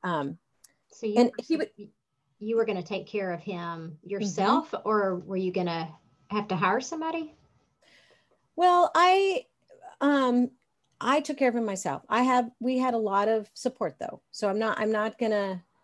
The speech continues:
Speaker 1: you know, I'm gonna be honest about that. When I needed to go for a walk, somebody would come and sit with him, or lots of friends who wanted to help. Um, and that, our community, I relied, I,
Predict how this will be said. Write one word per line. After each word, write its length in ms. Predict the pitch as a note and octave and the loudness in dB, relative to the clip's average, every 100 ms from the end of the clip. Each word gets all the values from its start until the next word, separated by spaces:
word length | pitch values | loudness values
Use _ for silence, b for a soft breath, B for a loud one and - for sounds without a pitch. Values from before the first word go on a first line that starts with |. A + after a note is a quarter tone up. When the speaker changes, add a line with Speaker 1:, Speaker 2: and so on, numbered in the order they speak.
| _ | _
Speaker 1:
you 100 | G#3+ | -2
know, 80 | F#3 | -2
I'm 160 | G#3 G3+ | -2 0
gonna 160 | G#3 | 0
be 120 | F#3 | 0
honest 220 | G3 F#3+ - | 0 0 -4
about 180 | D3+ | -4
that. 240 | G#3 E3 F#3 | -2 -2 -2
When 140 | F#3 | -4
I 120 | F#3 G3 | -2 0
needed 420 | G3 F#3+ F#3 F3+ - G3 | 0 0 0 -4 -10 -6
to 360 | F#3 E3+ E3+ | -2 -2 -4
go 140 | E3+ F#3+ | -6 -6
for 180 | - D#3+ | -2 -2
a 80 | |
walk, 340 | D3+ E3 D#3 - | 0 0 -2 -2
somebody 280 | F3+ F3 E3+ | -6 -2 -2
would 100 | E3 | -4
come 160 | D#3+ | -8
and 100 | D3+ | -10
sit 120 | - | -10
with 120 | - C#3 | -12 -12
him, 300 | - - - | -12 -12 -10
or 300 | E3+ D#3 E3 b b | -6 -6 -6 b b
lots 440 | A3 A3 A3+ A#3+ C4 | -2 2 2 0 -4
of 120 | B3+ | -4
friends 280 | G3 G3 F#3+ | -4 -6 -8
who 80 | |
wanted 200 | F3 E3 | -8 -8
to 60 | D#3 | -8
help. 400 | E3+ G#3+ G#3 B3 _ _ _ _ _ - | -6 -4 -4 -6 _ _ _ _ _ -8
Um, 500 | F#3 F3 E3 D#3 - | -4 -4 -4 -6 -6
and 160 | G3 G3 | -4 0
that, 300 | G3+ A3+ A#3+ _ _ _ _ - C4 - A3 - | 2 2 0 _ _ _ _ -20 -20 -18 -18 -6
our 120 | G#3+ | -4
community, 680 | A3 B3+ C4 C#4+ C#4+ C#4 C4+ - | -2 0 2 2 2 0 0 -2
I 120 | A#3 | -4
relied, 420 | A3+ B3+ B3 D#4 - | -2 0 2 0 0
I, 240 | C#4 C#4 | 0 0